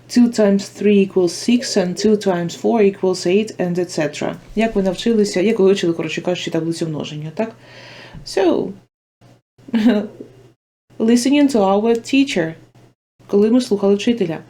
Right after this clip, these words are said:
How did you learn to ride a bicycle? Як ви навчилися кататись на велосипеді?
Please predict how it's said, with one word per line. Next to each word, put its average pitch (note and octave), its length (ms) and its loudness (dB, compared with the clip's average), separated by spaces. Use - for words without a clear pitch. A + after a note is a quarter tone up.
How C4+ 220 4
did C#4+ 140 2
you A#3+ 160 4
learn A#3 380 2
to G#3 40 4
ride F#3+ 280 0
a F#3 80 -2
bicycle? E3 600 -2
Як G#3+ 160 -2
ви G#3 60 0
навчилися G3 500 -2
кататись E3+ 400 -8
на F3+ 60 -6
велосипеді? D#3 600 -4